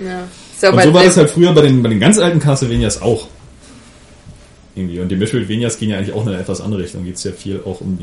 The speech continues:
Speaker 2: um, naja, Kämpfe gegen sehr vielgestaltige Gegner, die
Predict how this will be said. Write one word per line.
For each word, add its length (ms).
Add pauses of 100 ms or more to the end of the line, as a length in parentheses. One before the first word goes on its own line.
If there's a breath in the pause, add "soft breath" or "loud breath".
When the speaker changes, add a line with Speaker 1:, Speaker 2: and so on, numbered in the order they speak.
(140)
Speaker 2:
um, 160 (680)
naja, 180
Kämpfe 280
gegen 480
sehr 200
vielgestaltige 680
Gegner, 380
die 380